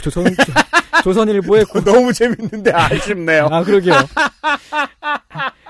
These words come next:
Speaker 1: 어,
Speaker 2: 짱
Speaker 1: 조선일보의
Speaker 2: 재밌어요.
Speaker 1: 구십구 년 삼팔육 특집을 전부 다 살필 수는 없습니다. 몇 개만 더 뽑아보겠습니다.
Speaker 2: 네.
Speaker 1: 시월 오일자 서른두 번째 연재 기사입니다.
Speaker 2: 음.
Speaker 1: 제목은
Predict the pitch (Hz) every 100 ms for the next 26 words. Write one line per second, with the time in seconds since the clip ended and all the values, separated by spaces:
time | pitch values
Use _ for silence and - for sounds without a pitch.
0 | 269 - - 156 165 165 165 160 165 170
1 | 226 214 196 180 196 139 143 143 _ -
2 | - 165 226 - 214 220 214 208 240 226
3 | 240 220 226 196 - 190 196 170 185 190
4 | 190 185 196 165 208 175 - 139 117 110
5 | 123 151 240 233 208 202 185 143 120 113
6 | 107 87 120 104 78 62 - _ - 208
7 | 247 226 139 170 165 - 117 92 - 202
8 | 226 220 208 151 151 147 139 208 202 151
9 | 135 120 110 98 92 - 117 95 67 60
10 | _ _ _ _ _ - 151 170 156 214